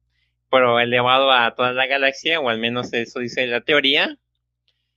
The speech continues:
Y los pleiadianos quieren dar su mensaje de espiritualidad a la humanidad.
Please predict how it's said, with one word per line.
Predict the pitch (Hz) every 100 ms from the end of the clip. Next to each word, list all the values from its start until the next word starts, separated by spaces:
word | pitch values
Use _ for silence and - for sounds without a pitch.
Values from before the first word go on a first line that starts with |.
| _ _ _ _ -
Y | 151 156 165
los | 165 170
pleiadianos | 185 180 180 175 175 175 185 -
quieren | 180 170 160
dar | 165
su | 165
mensaje | 160 147 135 151 160
de | 170 170 156 123
espiritualidad | 120 - 135 127 127 131 127 139 151
a | 135
la | 127
humanidad. | 120 117 117 113 113 113 110